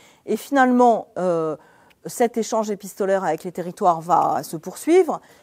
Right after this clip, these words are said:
mais une théorie qui est la théorie de la représentation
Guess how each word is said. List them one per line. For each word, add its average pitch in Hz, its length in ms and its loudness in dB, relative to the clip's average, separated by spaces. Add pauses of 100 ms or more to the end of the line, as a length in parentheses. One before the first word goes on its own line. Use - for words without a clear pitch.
mais 226 200 4
une 220 160 0
théorie 285 600 4
qui - 100 -12
est - 20 -4
la 170 120 -4
théorie 214 320 -2
de 190 60 -8
la 170 80 2
représentation 190 1080 -2